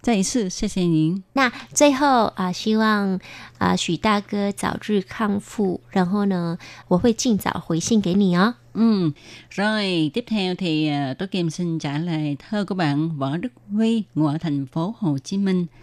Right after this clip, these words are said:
Speaker 1: Thì, à, trong lá thư hôm nay ha, bạn Võ Đức Huy gửi đến cho chúng tôi bản báo cáo đón nghe. Bạn cho biết là tình hình đón nghe nơi bạn ở thì cũng tương đối thôi,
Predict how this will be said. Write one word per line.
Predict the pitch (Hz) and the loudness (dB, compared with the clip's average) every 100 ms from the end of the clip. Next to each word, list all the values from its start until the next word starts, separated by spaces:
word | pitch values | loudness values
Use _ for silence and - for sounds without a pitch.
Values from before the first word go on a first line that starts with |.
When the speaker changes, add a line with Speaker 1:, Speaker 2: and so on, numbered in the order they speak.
| - - - - | -20 -20 -20 -8
Speaker 1:
Thì, | 185 170 | -2 0
à, | 165 160 160 156 | 2 2 0 -2
trong | 180 | -2
lá | 185 | -2
thư | 226 | -2
hôm | 202 180 180 | -2 -2 0
nay | 180 180 | 0 2
ha, | 196 | 0
bạn | 175 151 143 156 | -2 -2 -2 -2
Võ | 156 151 | -2 -4
Đức | 240 - - | -6 -8 -4
Huy | 185 180 160 | -2 -2 -2
gửi | 123 | -2
đến | 143 214 | -2 -4
cho | |
chúng | - 196 | -4 -6
tôi | 202 180 170 - - - | -4 -2 -2 -4 -16 -8
bản | 123 139 | -2 -2
báo | 180 | -2
cáo | 190 196 | -2 -4
đón | 196 208 | -2 0
nghe. | 180 175 165 156 - - _ - | 2 2 2 0 -6 -20 _ -4
Bạn | 147 135 151 | -2 -2 -4
cho | 170 175 | -4 -4
biết | 196 277 - | -4 -4 -4
là | 147 139 139 | -4 -2 -4
tình | 147 143 135 | -4 -2 -4
hình | 156 151 143 | -4 -2 -2
đón | 147 180 226 | -2 -4 -2
nghe | 190 170 156 151 - - | 0 0 0 -4 -14 -4
nơi | 175 160 | 0 0
bạn | 139 147 | 0 -2
ở | 147 143 139 156 262 - - - - | -2 -2 0 0 -2 -4 -18 -14 -8
thì | |
cũng | 160 160 | -4 -2
tương | 185 185 | -2 -2
đối | 165 156 202 254 | -2 -2 -2 -2
thôi, | 220 | -4